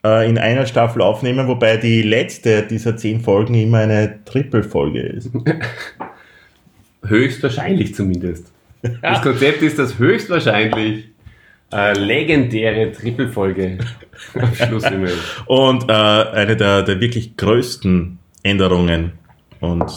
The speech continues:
Speaker 1: das, glaube ich, schicke ich jetzt gleich mal vorweg,
Speaker 2: Mhm.
Speaker 1: ist, dass das Wort der Woche jetzt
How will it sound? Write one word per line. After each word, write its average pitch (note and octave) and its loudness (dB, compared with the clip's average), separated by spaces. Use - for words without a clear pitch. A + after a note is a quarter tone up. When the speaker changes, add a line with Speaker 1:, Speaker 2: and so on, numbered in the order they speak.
Speaker 1:
das, - -12
glaube F2+ 0
ich, F2+ 2
schicke - -6
ich - -8
jetzt F#2+ -4
gleich F#2 2
mal F#2 0
vorweg, - -2
Speaker 2:
Mhm. D#3 2
Speaker 1:
ist, A2+ -2
dass F2+ -2
das - -4
Wort G2+ 2
der G#2+ 0
Woche G#2+ -2
jetzt G#2 -4